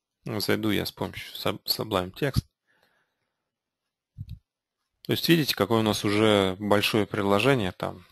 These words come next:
хотя мы его только что создали. Вот это, кстати, новичков и пугает.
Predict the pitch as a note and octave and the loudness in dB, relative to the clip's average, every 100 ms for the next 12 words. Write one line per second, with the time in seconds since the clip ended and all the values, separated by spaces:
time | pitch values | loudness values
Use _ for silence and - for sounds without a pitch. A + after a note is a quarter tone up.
0 | - - - B2+ A2 A2 G2+ G2+ - G2 | -20 -12 -2 0 0 0 0 -2 -4 -8
1 | - - - G2+ G2 F#2+ F2+ F2+ _ _ | -8 -8 -2 -2 2 0 0 -6 _ _
2 | _ - _ A2 D#3+ D#3 B2+ - A#2 - | _ -20 _ 0 2 4 2 2 2 2
3 | G2 G2 F#2+ - B2+ - - A2 - G#2+ | 0 0 0 0 -2 -2 -4 -4 -2 2
4 | G2+ F2 - | 4 4 -2